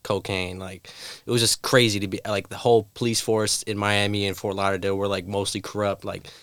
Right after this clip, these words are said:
I guess he went undercover and, like, got tied up in some shit, and that's where he went. You know what I mean? And my mom was just like, "Fuck this."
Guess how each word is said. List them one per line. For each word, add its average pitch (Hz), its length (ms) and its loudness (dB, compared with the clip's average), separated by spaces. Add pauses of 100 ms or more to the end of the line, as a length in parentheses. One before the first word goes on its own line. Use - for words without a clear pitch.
(300)
I - 60 -8
guess 117 160 4
he 131 60 4
went 113 180 4
undercover 107 560 4
and, 104 100 2
like, 95 220 0 (380)
got 107 200 6
tied 110 280 8
up 107 180 2
in 104 80 -2
some 98 140 -2
shit, 110 300 4
and 101 140 0
that's 101 220 0
where 104 140 2
he 104 80 0
went. 98 300 -2
You 107 120 0
know 113 80 6
what 113 80 6
I 113 40 6
mean? 120 180 6
And 104 80 4
my 98 60 4
mom 98 240 4
was 95 120 2
just 98 160 0
like, 92 240 -2
"Fuck 101 300 -6
this." 95 300 -6